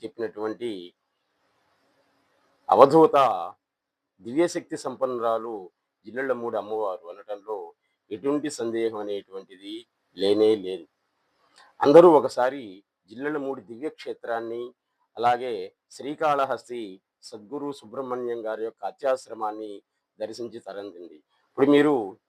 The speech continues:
ఈ వీడియోలో చూస్తున్నటువంటి మూల విరాట్ జిల్లెళ్లమూడి అమ్మవారు. ఈ విగ్రహం కిందనే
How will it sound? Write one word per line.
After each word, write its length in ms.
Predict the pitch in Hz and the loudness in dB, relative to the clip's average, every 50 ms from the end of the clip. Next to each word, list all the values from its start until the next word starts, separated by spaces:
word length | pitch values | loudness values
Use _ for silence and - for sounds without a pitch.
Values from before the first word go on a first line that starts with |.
| _ _ - | _ _ -12
ఈ 100 | 123 117 | -10 -8
వీడియోలో 460 | 113 135 156 156 170 170 160 165 156 | -6 -6 -4 0 0 0 0 -2 -4
చూస్తున్నటువంటి 1080 | 131 135 139 - - 143 131 127 117 95 123 123 120 113 - 135 127 117 101 92 82 _ _ _ _ _ _ _ _ _ _ _ _ _ _ _ _ _ _ _ - | -6 -8 -12 -12 -10 -10 -8 -8 -8 -6 -6 -6 -6 -8 -8 -10 -10 -10 -10 -12 -16 _ _ _ _ _ _ _ _ _ _ _ _ _ _ _ _ _ _ _ 4
మూల 220 | 117 131 147 160 160 | 10 12 12 12 12
విరాట్ 360 | 143 131 131 123 110 - - _ _ _ _ _ _ _ _ _ - | 12 10 8 8 8 6 2 _ _ _ _ _ _ _ _ _ -14
జిల్లెళ్లమూడి 840 | 107 113 131 139 151 147 143 131 123 120 123 131 117 98 95 101 - _ _ _ _ - | -10 -6 -2 -2 0 0 -2 -4 -4 -6 -6 -8 -10 -10 -12 -16 -20 _ _ _ _ -14
అమ్మవారు. 540 | 104 113 127 131 127 113 101 92 82 80 - _ _ _ _ _ _ _ _ _ _ _ _ _ _ - - - _ _ _ _ _ _ - | -10 -4 -2 0 0 0 -2 -4 -6 -10 -20 _ _ _ _ _ _ _ _ _ _ _ _ _ _ -20 -20 -20 _ _ _ _ _ _ 4
ఈ 200 | 131 147 147 147 | 8 8 8 8
విగ్రహం 460 | 131 117 - 104 165 175 185 196 196 | 6 4 2 4 4 6 6 4 2
కిందనే 640 | 180 180 170 160 143 139 151 160 151 131 117 110 113 | 0 -2 -4 -4 -2 -2 -2 -2 -2 -2 -2 -4 -8